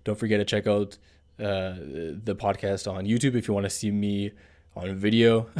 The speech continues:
<laughs> awkwardly talking to a camera and, and a microphone by, all by myself. Um, and if you wanna see the, the rest of the video that I, that's not a part of this podcast, um, which I filmed, um, in a park, uh, it was freezing cold. So please actually go watch that. I suffered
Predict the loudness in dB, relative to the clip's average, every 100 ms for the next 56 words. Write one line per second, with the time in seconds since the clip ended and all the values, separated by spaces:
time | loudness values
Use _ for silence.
0 | -6 -6 -6 -6 -8 -10 -8 -2 -2 0
1 | -2 0 -2 -2 -2 -2 0 0 0 -2
2 | -4 -12 -20 -20 -4 -2 0 -2 -6 -8
3 | -6 -4 -4 -6 -6 -6 -6 -8 -6 -4
4 | -4 -6 -8 -12 -14 -20 -20 -20 -6 -2
5 | -2 -2 -2 -2 0 0 -2 0 -2 -2
6 | 0 0 0 -2 -4 -2 2 4 6 6
7 | 6 6 6 2 0 -2 2 2 2 -2
8 | 2 2 4 2 2 2 2 2 -2 -18
9 | -20 -20 -8 0 2 2 0 0 -2 -2
10 | -4 -4 -8 -14 -20 _ _ -14 -10 -10
11 | -8 -4 -4 -4 -6 -6 -14 -12 -8 -8
12 | -8 -8 -8 -6 -6 -4 -6 -10 -16 _
13 | _ -6 -6 -2 -2 0 -2 -4 -6 -6
14 | -8 -10 -10 -8 -8 -10 -10 -10 -12 -14